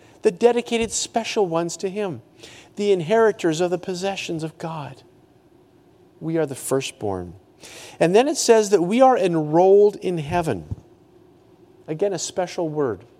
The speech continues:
We are the inscribed ones. We are the ones who have been, uh, written in. Our names are written in God's e-,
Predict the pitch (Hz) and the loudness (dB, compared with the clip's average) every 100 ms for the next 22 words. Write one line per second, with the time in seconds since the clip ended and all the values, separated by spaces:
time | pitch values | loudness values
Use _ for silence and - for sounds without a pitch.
0 | _ _ _ _ 180 208 196 165 165 139 | _ _ _ _ -2 0 0 0 -2 -4
1 | - - 156 160 175 175 127 117 107 95 | -6 -4 0 2 2 -2 -4 -2 -2 -4
2 | 73 - - - _ - - - 202 214 | -8 -14 -16 -18 _ -20 -20 -4 2 2
3 | 180 190 185 196 175 160 143 131 - _ | 2 0 2 2 4 2 -2 -4 -12 _
4 | _ _ - 143 127 123 117 123 135 185 | _ _ 0 4 6 6 6 4 4 4
5 | 180 175 165 170 123 95 85 - 127 127 | 4 -2 2 2 2 -4 -12 0 4 4
6 | 131 180 202 180 165 135 156 165 180 160 | 4 2 2 2 2 2 0 2 0 0
7 | 139 156 165 151 | 2 2 2 -2